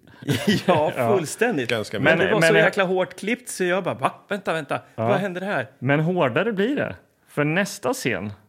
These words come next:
Speaker 2: kastas vi rakt in i ett bolagsmöte.
Speaker 1: Just
Speaker 3: Då
Speaker 1: det.
Speaker 3: sitter vi helt plötsligt, du, du hajade till det. Vad fan, vad händer nu?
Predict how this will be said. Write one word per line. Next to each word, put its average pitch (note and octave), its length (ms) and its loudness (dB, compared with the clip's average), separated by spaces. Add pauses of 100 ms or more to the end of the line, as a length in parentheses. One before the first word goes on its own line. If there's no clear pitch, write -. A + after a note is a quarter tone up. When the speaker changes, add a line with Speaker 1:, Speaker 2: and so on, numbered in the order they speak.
(400)
Speaker 2:
kastas D3+ 360 -4
vi E3+ 100 0
rakt C#3+ 300 -2
in A2+ 120 -4
i G#2+ 40 -4
ett G2+ 60 -6
bolagsmöte. A#2+ 1500 -4 (220)
Speaker 1:
Just C#3+ 260 -8
Speaker 3:
Då B2 60 -10
Speaker 1:
det. G2 60 -4
Speaker 3:
sitter E3 220 -4
vi D#3+ 80 -2
helt D#3 140 -2
plötsligt, B2+ 420 -6
du, B2+ 280 -6
du C3+ 300 -8
hajade D#3+ 340 0
till A2+ 220 -6
det. G2 60 -2
Vad A#2+ 180 -4
fan, C#3 360 -4
vad C3 100 -2
händer C3 360 -2
nu? D#3 220 -6